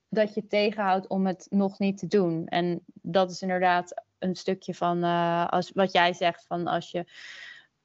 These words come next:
het iets te veel vindt op dit moment, want er komt gewoon heel erg bij, veel bij kijken. Maar soms kan het ook zijn van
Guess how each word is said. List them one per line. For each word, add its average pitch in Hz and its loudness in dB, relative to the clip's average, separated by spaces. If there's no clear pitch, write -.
het 202 4
iets 226 2
te 226 2
veel 220 6
vindt 208 0
op 190 -4
dit 202 2
moment, 196 2
want 190 -2
er 196 -4
komt 190 -2
gewoon 185 0
heel 185 -2
erg 180 -2
bij, 175 -2
veel 185 -2
bij 180 0
kijken. 220 -2
Maar 202 4
soms 233 0
kan 240 8
het 226 6
ook 226 6
zijn 226 4
van 214 2